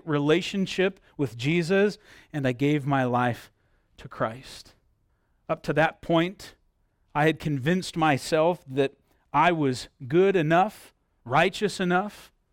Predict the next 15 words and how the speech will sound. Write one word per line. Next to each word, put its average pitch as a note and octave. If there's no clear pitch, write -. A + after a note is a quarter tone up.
worked E3
hard F#3
enough F3+
to C3+
be D#3
just D3
good C#3
enough. B2+
And D3+
so G3+
here G#3
in F3+
this, D#3
this D3
moment, G#3